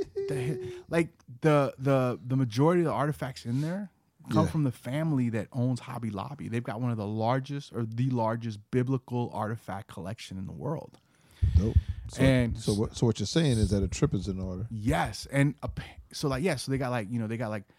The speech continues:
Speaker 2: papyrus, they got, like, papyrus from, like, the Dead Sea Scrolls. They have, you know, all kinds of bibli-, biblical, historical, biblical artifacts.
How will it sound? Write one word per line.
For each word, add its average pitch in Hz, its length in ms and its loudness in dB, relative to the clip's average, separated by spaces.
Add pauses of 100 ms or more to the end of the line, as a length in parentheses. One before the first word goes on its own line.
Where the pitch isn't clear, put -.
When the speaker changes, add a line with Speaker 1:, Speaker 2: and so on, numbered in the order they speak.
(140)
Speaker 2:
papyrus, 113 580 -2 (140)
they 123 100 -2
got, 120 140 0
like, 110 160 -2 (500)
papyrus 113 480 -2
from, 110 180 -6
like, 104 220 -8
the 107 80 -8
Dead 107 260 -6
Sea 107 200 -8
Scrolls. 101 600 -10
They 101 100 -10
have, 104 300 -6 (920)
you 151 80 6
know, 139 200 6
all 220 140 8
kinds 240 300 4
of 175 160 4
bibli-, 156 320 4 (680)
biblical, 170 480 6
historical, 147 720 4
biblical 127 800 0 (540)
artifacts. 131 880 -2